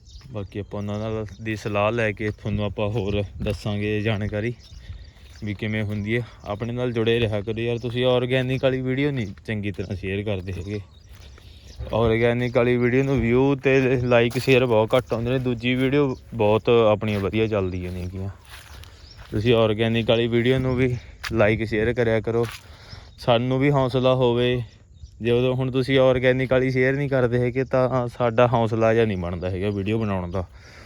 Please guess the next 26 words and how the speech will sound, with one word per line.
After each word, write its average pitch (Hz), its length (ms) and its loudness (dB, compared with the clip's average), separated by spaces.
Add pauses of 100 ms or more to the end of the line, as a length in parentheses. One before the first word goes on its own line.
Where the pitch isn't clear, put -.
(880)
ਤੇ 104 240 2
ਤਾਂ 110 260 0
ਕਰਕੇ 113 280 0
ਬੇਨਤੀ 110 480 0
ਹੈ 117 100 6
ਕਿ 123 140 0 (260)
ਵੀ 110 100 0
ਆਪਣੀ 110 280 2
ਵੀਡੀਓ 110 260 2
ਨੂੰ 123 200 0
like, 104 220 0
ਸ਼ੇਅਰ 110 280 0
ਜ਼ਰੂਰ 107 320 0
ਕਰਿਆ 117 280 0
ਕਰੋ, 117 260 0 (480)
ਕੁਮੈਂਟ 101 380 -4
ਵੀ 113 160 -2
ਕਰਿਆ 110 240 0
ਕਰੋ, 107 260 -2
ਆਪਦੇ 104 220 -2
ਯਾਰਾਂ 104 260 -2
ਦੋਸਤਾਂ 107 400 -4
ਨਾਲ 107 180 -4
ਸ਼ੇਅਰ 110 260 -2
ਕਰਿਆ 110 260 -2
ਕਰੋ, 110 240 -4